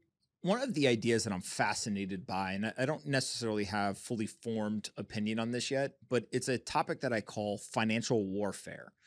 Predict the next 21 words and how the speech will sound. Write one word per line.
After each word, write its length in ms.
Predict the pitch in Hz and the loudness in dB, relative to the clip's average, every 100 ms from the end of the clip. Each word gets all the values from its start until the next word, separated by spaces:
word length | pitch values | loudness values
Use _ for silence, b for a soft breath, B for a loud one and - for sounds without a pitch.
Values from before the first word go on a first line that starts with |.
| b b b | b b b
And 280 | 135 139 - | 0 0 0
what 140 | 151 160 | 2 4
I 20 | |
mean 140 | 180 | 4
by 100 | 202 | 4
financial 480 | 156 151 135 123 113 | 4 4 2 2 2
warfare 640 | 98 104 98 98 92 98 - | 2 2 0 -4 -2 -4 -2
is, 360 | 113 110 101 | 0 0 0
let's 160 | 127 - | -2 0
talk, 400 | - 120 117 - | 2 2 2 -4
uh, 200 | 120 110 107 | -2 0 2
Russia, 300 | 117 - 113 | 2 0 0
Ukraine 460 | 101 - 104 92 | -2 -2 -4 -4
first, 480 | - 98 - - - _ _ _ | -6 -8 -8 -12 -14 _ _ _
right? 300 | - 120 120 - | 0 2 2 0
Is 260 | - 127 117 - | 2 4 2 0
Russia 540 | 123 170 - 175 151 | 4 4 4 2 2
invading 560 | 143 131 110 127 127 113 | 2 2 4 4 4 0
Ukraine, 800 | 104 98 - 139 113 95 98 101 b b | 0 -2 -2 0 2 0 -2 -6 b b
uh, 180 | 113 110 - | 0 2 4
elicited 800 | 131 127 147 190 156 107 120 | 4 4 4 4 4 2 2